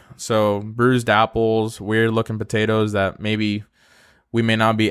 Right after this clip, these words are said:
as inclined to purchase at a grocery store, although it's a completely okay, uh, piece of food and edible,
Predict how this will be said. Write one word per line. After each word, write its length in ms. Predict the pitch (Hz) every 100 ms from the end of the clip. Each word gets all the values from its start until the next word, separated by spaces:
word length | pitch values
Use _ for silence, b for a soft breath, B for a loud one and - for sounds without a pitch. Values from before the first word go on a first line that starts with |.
| -
as 260 | 90 98 110
inclined 440 | 120 - 120 120
to 80 | 120
purchase 400 | - 120 113 123
at 100 | 127
a 60 | 113
grocery 340 | 113 120 131
store, 460 | 123 123 120 131 -
although 360 | - 104 107 104
it's 160 | 101
a 80 | 98
completely 760 | - 104 - 117 104 110 107 110 -
okay, 540 | 87 107 113 107 113 117 _ _ _ _ -
uh, 600 | 101 101 92 87 90 95 -
piece 220 | - 120
of 60 | 110
food 240 | - 117
and 100 | 110
edible, 360 | 90 123 160 185